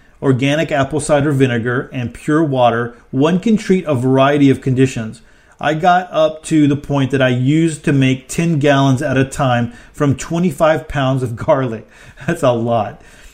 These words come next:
It is not inexpensive, however. I feel it is more valuable than gold. It is really, really sticky to make,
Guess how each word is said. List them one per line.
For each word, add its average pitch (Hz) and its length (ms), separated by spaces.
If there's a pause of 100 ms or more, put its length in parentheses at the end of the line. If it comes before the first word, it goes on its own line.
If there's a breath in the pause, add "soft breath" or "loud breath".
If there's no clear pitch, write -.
(200 soft breath)
It 151 160
is 131 120
not 135 380
inexpensive, 170 920
however. 123 540
I 139 180
feel 151 280
it 156 160
is 135 300
more 143 260
valuable 123 560
than 113 200
gold. 110 380 (440 soft breath)
It 147 160
is 131 180
really, 175 460
really 165 280
sticky 151 500
to 165 120
make, 120 380